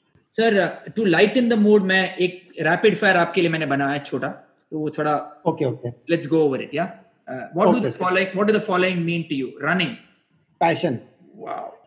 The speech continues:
Speaker 1: Road।
Speaker 2: Not always good।
Speaker 1: <laughs> Beautiful answer। Marathon।
Speaker 2: The most awaited events in my life।
Speaker 1: Wow। Amarjit Singh।
Speaker 2: Non-stoppable,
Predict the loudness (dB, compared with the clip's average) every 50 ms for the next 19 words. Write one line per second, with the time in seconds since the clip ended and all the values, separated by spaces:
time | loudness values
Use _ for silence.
0 | _ _ _ _ -4 2 6 8 8 8 6 4 -2 -10 -18 -20 _ _ _ _
1 | _ _ 0 2 4 6 4 4 4 4 4 4 6 4 4 2 2 0 -2 -2
2 | -2 -6 -10 -20 _ _ _ _ _ _ _ _ -4 -4 0 0 2 4 4 2
3 | 2 0 0 0 0 0 -2 0 0 0 0 -2 -4 -4 -4 -6 -6 -10 -16 -20
4 | -20 -20 -20 _ _ _ -2 0 2 2 2 2 0 0 2 4 4 6 6 6
5 | 4 4 0 -2 -4 -6 -6 -8 -14 -18 _ -14 -14 -10 -10 -12 -12 -14 _ _
6 | _ _ _ -20 _ _ _ -6 -2 0 2 4 4 4 4 4 2 2 2 -2
7 | -8 -14 -20 _ _ _ _ _ _ _ _ _ _ -16 -6 -2 -2 0 2 2
8 | 4 6 6 4 2 0 -2 -2 2 4 4 4 4 4 2 2 4 2 2 2
9 | 2 0 0 0 0 -2 -2 0 -2 -2 -2 0 -2 -2 -4 -6 -8 -14 -20 _
10 | _ _ -20 -20 -20 -16 -14 -14 -12 -12 -12 -12 -12 -12 -14 -16 -20 _ _ _
11 | _ _ _ _ _ -2 2 2 2 2 2 0 0 0 -2 -2 -2 -2 -6 -10
12 | -16 _ _ _ _ _ _ _ _ -12 -6 -4 -2 0 2 4 4 4 2 2
13 | 0 -2 -2 -2 -2 -4 -6 -4 -4 -4 -6